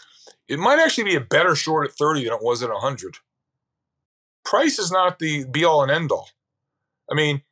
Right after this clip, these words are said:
if you have a company, let's say, where at a hundred, the market cap is umpteen billions and the economy's growing,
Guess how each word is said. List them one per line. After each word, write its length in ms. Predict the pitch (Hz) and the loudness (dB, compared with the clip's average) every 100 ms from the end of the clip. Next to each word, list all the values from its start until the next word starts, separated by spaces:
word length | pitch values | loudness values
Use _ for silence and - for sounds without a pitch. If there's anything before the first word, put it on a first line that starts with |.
| - | -12
if 140 | 135 | -6
you 160 | 196 269 | 2 4
have 120 | 262 | 4
a 80 | - | 2
company, 420 | 190 185 175 127 | 2 2 0 -2
let's 300 | 110 98 - | -2 -4 -4
say, 360 | 110 90 87 - _ _ _ _ _ _ _ - | -6 -6 -12 -18 _ _ _ _ _ _ _ -2
where 360 | 135 151 143 | 4 6 4
at 180 | 139 139 | 4 0
a 100 | 131 | 0
hundred, 540 | 135 180 175 131 98 _ _ _ _ _ _ _ _ _ _ _ _ - | 0 -2 -2 -4 -6 _ _ _ _ _ _ _ _ _ _ _ _ -14
the 60 | |
market 380 | 127 147 147 139 | -4 -2 -2 -2
cap 240 | 135 131 131 | 0 0 -2
is 100 | 117 | -4
umpteen 440 | 135 139 135 120 | -4 -4 -8 -4
billions 640 | 123 123 104 90 85 - - _ _ _ _ _ - | 0 0 -2 -8 -10 -10 -12 _ _ _ _ _ -8
and 80 | 117 | -6
the 60 | 120 | -4
economy's 460 | 139 135 131 110 | -2 0 0 -4
growing, 500 | 104 123 123 95 82 | 2 4 4 2 -10